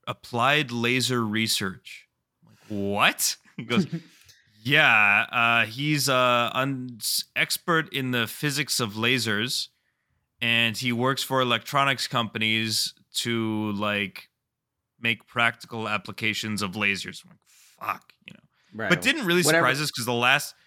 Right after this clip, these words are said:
Speaker 2: Yeah.
Speaker 1: the last Soo Min at Blair we asked that, we were like, "What does your dad do?" He was like, "He
Speaker 2: Korean
Speaker 1: runs
Speaker 2: Google.
Speaker 1: Naver, which is the Google of Korea." And we were
Speaker 2: <laughs>
Speaker 1: like, "Holy shit." So,
Speaker 2: <laughs>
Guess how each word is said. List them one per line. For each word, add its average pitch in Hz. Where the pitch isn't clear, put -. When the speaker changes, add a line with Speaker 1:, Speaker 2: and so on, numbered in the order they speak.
Speaker 2:
Yeah. 123
Speaker 1:
the 143
last 151
Soo 170
Min 160
at 160
Blair 147
we 139
asked 131
that, 151
we 123
were 120
like, 117
"What 123
does 123
your 120
dad 107
do?" 131
He 127
was 110
like, 110
"He -
Speaker 2:
Korean 160
Speaker 1:
runs 214
Speaker 2:
Google. 226
Speaker 1:
Naver, 117
which 127
is 135
the 147
Google 139
of 113
Korea." 120
And 208
we 214
were 208
Speaker 2:
<laughs> 190
Speaker 1:
like, 208
"Holy 110
shit." -
So, 196
Speaker 2:
<laughs> 196